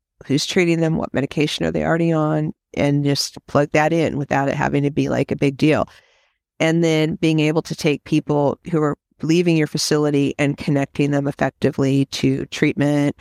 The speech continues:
and all the other services they need to be successful and stay alive in the community. I think those are the two things, is, and it, both are different ways of saying relationships with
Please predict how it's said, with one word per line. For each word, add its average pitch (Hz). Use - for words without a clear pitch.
and 143
all 147
the 143
other 143
services 143
they -
need 135
to -
be 131
successful -
and 127
stay -
alive 113
in 135
the 139
community. -
I -
think 185
those 160
are 156
the -
two -
things, -
is, -
and 170
it, -
both 208
are 165
different 185
ways 160
of 160
saying 151
relationships 143
with 131